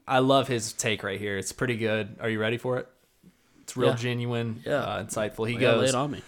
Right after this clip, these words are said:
Speaker 1: "That's real bad."
Speaker 2: Oh, interesting. Interesting perspective.
Speaker 1: Well, no shit, dude. And obviously it's really bad because you ate one of those, too.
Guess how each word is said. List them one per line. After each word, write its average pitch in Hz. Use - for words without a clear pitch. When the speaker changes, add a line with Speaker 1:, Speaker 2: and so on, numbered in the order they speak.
Speaker 1:
"That's 143
real 151
bad." 123
Speaker 2:
Oh, 156
interesting. 143
Interesting 294
perspective. 247
Speaker 1:
Well, 165
no 294
shit, 240
dude. 117
And 147
obviously 202
it's 170
really 175
bad 160
because 131
you 151
ate 160
one 113
of 98
those, 98
too. 95